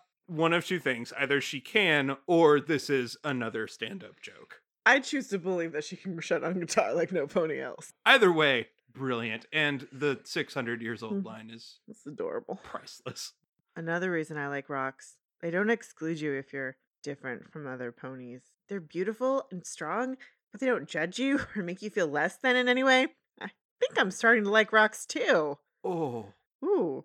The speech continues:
Speaker 1: Oh, what a message.
Speaker 2: Whoa. Whoa.
Speaker 1: Tapping something real serious there.
Speaker 2: Uh,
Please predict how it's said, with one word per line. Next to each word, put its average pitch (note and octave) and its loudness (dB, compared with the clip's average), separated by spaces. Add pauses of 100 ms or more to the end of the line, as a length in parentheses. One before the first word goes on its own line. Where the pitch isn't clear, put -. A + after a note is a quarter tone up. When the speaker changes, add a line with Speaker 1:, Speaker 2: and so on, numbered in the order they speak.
Speaker 1:
Oh, G3 4
what D3 4
a G#2 -8
message. A2+ -8
Speaker 2:
Whoa. A#3+ 8 (320)
Whoa. C#4 6 (160)
Speaker 1:
Tapping A3+ 0
something E3 0
real C4+ 8
serious G3 6
there. F#3 6
Speaker 2:
Uh, A#3 2